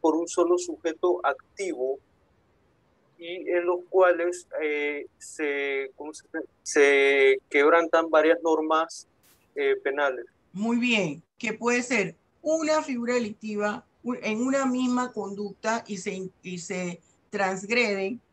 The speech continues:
Speaker 2: varios tipos penales o varias conjun-, eh, perdón,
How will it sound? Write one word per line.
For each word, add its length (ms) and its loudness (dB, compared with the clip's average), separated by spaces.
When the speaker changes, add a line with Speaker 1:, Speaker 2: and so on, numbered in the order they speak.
Speaker 2:
varios 460 0
tipos 340 -10
penales 680 -4
o 420 4
varias 480 0
conjun-, 600 -6
eh, 220 -4
perdón, 460 -6